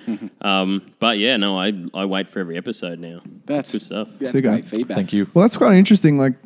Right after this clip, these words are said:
Speaker 3: the one episode we recorded today just before you, Div,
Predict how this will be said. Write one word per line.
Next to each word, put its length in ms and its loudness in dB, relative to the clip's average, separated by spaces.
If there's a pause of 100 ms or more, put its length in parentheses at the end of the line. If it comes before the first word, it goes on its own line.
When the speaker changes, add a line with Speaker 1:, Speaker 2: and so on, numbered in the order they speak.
Speaker 3:
the 120 4
one 600 4
episode 380 2
we 200 6
recorded 480 4
today 280 2
just 200 -2
before 220 0
you, 160 6
Div, 320 2